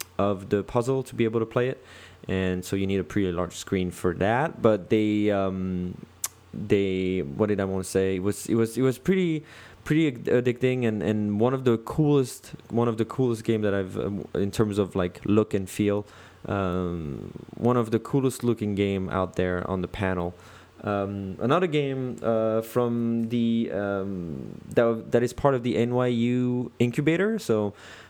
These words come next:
uh, apparently N Y U has this, uh, N Y U Tisch School, uh, of Arts, um, has a,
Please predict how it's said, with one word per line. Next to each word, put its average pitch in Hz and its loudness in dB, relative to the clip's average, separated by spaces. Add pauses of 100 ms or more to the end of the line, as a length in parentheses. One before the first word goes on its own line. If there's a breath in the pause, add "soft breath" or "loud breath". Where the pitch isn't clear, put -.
uh, 95 0
apparently 127 2
N 117 2
Y 117 2
U 113 2
has 107 0
this, 107 0
uh, 95 -2
N 110 2
Y 107 4
U 107 0
Tisch - 0
School, 117 0
uh, 104 0
of 107 2
Arts, 110 0 (420 loud breath)
um, 92 -2
has 123 2
a, 107 2